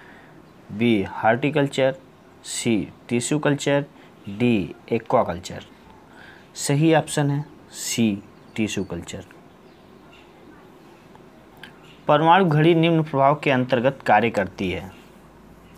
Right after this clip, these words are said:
ऑप्शन ए, सीबेक प्रभाव, बी, पीजोइलेक्ट्रिक प्रभाव, सी, पेल्टिजर प्रभाव, डी, क्रॉम्पटन प्रभाव।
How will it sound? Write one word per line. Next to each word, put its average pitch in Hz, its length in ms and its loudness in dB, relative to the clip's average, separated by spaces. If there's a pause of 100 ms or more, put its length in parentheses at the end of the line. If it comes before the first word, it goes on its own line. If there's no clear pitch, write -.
(160)
ऑप्शन 113 420 -2 (100)
ए, 120 220 0 (340)
सीबेक 123 480 -2
प्रभाव, 127 380 0 (380)
बी, 101 380 0 (260)
पीजोइलेक्ट्रिक 123 840 0
प्रभाव, 131 380 0 (640)
सी, 120 280 0 (520)
पेल्टिजर 120 480 0
प्रभाव, 127 460 2 (840)
डी, 110 280 2 (320)
क्रॉम्पटन 120 440 0
प्रभाव। 85 400 -10